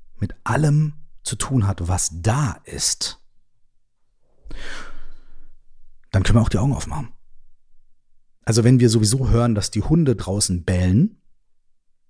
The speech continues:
und lernen, dass das kein Problem ist und dass das Teil der Meditation ist, dann gibt's überhaupt gar kein Argument mehr dafür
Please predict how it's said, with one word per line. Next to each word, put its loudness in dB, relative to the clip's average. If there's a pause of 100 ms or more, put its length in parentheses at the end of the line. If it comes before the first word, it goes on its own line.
(160)
und 2
lernen, 4 (420)
dass -6
das -6
kein 2
Problem 4
ist -4 (680)
und -10
dass 0
das -4
Teil 0
der 4
Meditation 0
ist, -6 (1600)
dann 4
gibt's 4
überhaupt 6
gar -2
kein 2
Argument 4
mehr 0
dafür -2